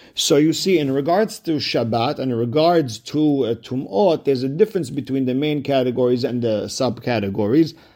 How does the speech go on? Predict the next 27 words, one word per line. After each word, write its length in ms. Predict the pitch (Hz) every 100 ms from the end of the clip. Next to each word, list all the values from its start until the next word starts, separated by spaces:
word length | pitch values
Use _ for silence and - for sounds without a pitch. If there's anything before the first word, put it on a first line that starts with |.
| _
Hacha 520 | - 202 208 196 185
mai, 340 | - 131 110 98
what 200 | 151 202
would 240 | 202 156
be 240 | 156 151
the 140 | 135 135
halacha 260 | 117 120
over 300 | 143 131 113
here 240 | 120 113 120
in 120 | 113
regards 400 | 113 107 113 104
to 120 | -
damages? 760 | 104 139 135 107 92 85 87 - _ _ - - -
You're 240 | - 135
telling 260 | 135 156 185
me 80 | 180
there's 240 | 147 -
four 320 | - 156 165
categories, 720 | - 147 139 123 110 107 123 - -
are 160 | 123 117
there 140 | 113
subcategories 920 | 107 151 151 - 151 143 139 143 151
with 160 | 131 113
different 300 | 127 - 120
rules 480 | 104 123 165 165 - -
or 180 | 165
not? 460 | 208 233 101 - -